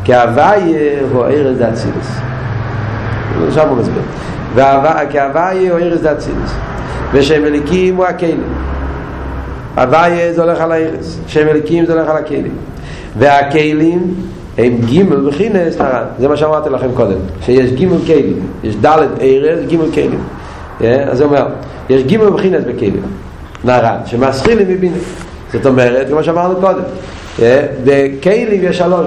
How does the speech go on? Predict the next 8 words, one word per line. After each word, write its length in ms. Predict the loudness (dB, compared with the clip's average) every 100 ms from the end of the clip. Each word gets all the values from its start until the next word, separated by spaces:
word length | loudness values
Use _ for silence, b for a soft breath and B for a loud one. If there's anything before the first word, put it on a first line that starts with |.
| -2
בחינות. 560 | -4 -4 -4 -8 -10 -10 -8 -8 -6 2
בינה 340 | 2 4 2
זו 200 | 2 0
מלכות. 400 | 0 -2 -2 -6 -12 -14 -16 -16 -16 -16 -16 -14 -4
חוכמה 460 | 2 2 2 2 2
זה 100 | 0
לא 100 | 0 0
כלי. 160 | -2